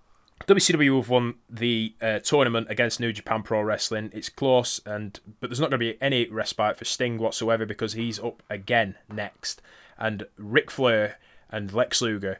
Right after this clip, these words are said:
are gonna face off in another triangle match. So I know that I said I wasn't gonna get irate anymore, but now I've gotta get irate about this fucking triangle match for the number one contendership of the heavyweight title, who will then get a World Heavyweight Championship shot against Macho Man in the next match.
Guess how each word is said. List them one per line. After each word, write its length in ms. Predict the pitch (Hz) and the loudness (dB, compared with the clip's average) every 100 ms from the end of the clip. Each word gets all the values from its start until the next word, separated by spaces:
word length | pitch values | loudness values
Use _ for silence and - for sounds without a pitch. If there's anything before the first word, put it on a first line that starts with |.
| _ _ 117 | _ _ -8
are 60 | |
gonna 120 | 107 | -6
face 300 | 104 107 101 | -2 -2 0
off 160 | 110 - | -2 -4
in 80 | 101 | -6
another 220 | 104 101 | -6 -6
triangle 400 | - 101 95 92 | -4 -4 -4 -6
match. 280 | 92 90 - | -8 -10 -6
So 280 | 113 104 - - - | -4 -4 -6 -16 -14
I 80 | 107 | -4
know 200 | 131 160 | 2 2
that 80 | 180 | 2
I 20 | |
said 200 | 165 165 | 0 0
I 40 | |
wasn't 240 | 156 156 156 | -2 -4 -6
gonna 100 | 151 | -4
get 140 | 165 | -2
irate 460 | 156 156 123 101 107 | 0 0 0 -2 -4
anymore, 480 | 120 117 90 104 - - _ _ | -6 -6 -4 -6 -8 -14 _ _
but 160 | - 110 | -10 -8
now 280 | 117 131 135 | 0 4 4
I've 80 | 135 | 2
gotta 100 | 117 | -2
get 140 | 110 | -2
irate 300 | 107 104 101 | -2 -2 -4
about 160 | 101 92 | -6 -8
this 100 | - | -12
fucking 260 | 104 101 - | -14 -16 -10
triangle 460 | - 143 135 120 113 | 4 6 6 2 0
match 200 | 113 - | -2 -6
for 140 | 110 | -8
the 80 | 113 | -4
number 220 | 120 117 | -2 -2
one 160 | 113 107 | -4 -6
contendership 600 | 110 110 104 - 107 110 | -8 -6 -6 -6 -6 -8
of 120 | 107 | -8
the 80 | 98 | -4
heavyweight 400 | 107 101 98 - | -4 -2 -4 -2
title, 400 | 120 101 104 104 | -2 0 -2 -4
who 160 | 110 | -4
will 180 | 104 101 | -4 -4
then 360 | 101 147 143 139 | 4 4 4 2
get 260 | 117 113 | 2 0
a 160 | 110 101 | -2 -6
World 360 | 101 120 131 107 | 0 2 2 0
Heavyweight 340 | 104 101 98 | -4 -6 -6
Championship 560 | - 127 117 98 - - | -4 -4 -4 -8 -8 -6
shot 340 | - 160 151 | 4 6 6
against 280 | 123 101 95 | 2 -6 0
Macho 320 | 127 - 117 | 0 0 -4
Man 240 | 107 104 104 | -2 -6 -6
in 240 | 123 110 | -6 -4
the 80 | 104 | -6
next 400 | 98 90 - - | -8 -8 -12 -10
match. 340 | 92 - - | -10 -10 -16